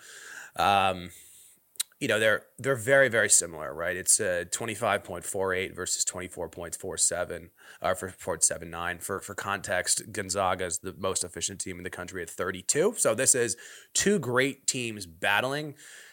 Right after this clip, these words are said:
Um, you know, I think at the end of the day, though, what I love about this Texas Tech team is that they're so scrappy on defense. They work so hard, and they can get it going on offense. We've seen this Duke team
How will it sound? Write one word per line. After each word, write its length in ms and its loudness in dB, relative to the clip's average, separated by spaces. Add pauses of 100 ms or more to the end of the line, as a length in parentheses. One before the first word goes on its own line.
(120)
Um, 340 -2
you 80 -6
know, 60 -2
I 40 0
think 120 -2
at 40 -2
the 120 -2
end 80 -2
of 40 -4
the 80 -4
day, 400 2
though, 480 0 (120)
what 200 2
I 60 4
love 220 2
about 180 2
this 140 -2
Texas 400 4
Tech 240 2
team 180 0
is 80 -2
that 60 -2
they're 100 -2
so 240 8
scrappy 500 6
on 160 6
defense. 420 2
They 100 4
work 240 4
so 240 6
hard, 280 8
and 300 2
they 80 6
can 400 4
get 140 6
it 60 4
going 280 2
on 140 4 (160)
offense. 360 4
We've 140 2
seen 220 4
this 160 2
Duke 240 -2
team 320 -2